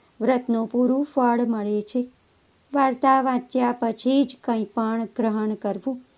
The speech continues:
વ્રતમાં માત્ર ફળ જ ગ્રહણ કરવા, ત્યારબાદ સાંજે એક ટાણું કરી શકાય છે.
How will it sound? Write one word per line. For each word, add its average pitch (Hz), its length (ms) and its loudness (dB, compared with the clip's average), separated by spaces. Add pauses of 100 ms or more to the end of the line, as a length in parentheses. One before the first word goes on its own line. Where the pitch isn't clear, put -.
(460)
વ્રતમાં 294 460 4
માત્ર 254 440 2
ફળ 240 440 0
જ 247 160 -4
ગ્રહણ 226 320 -2
કરવા, 226 440 -2 (420)
ત્યારબાદ 240 600 2
સાંજે 233 420 0 (140)
એક 302 280 0
ટાણું 247 480 0
કરી 233 280 0
શકાય 208 420 -4
છે. 254 180 -4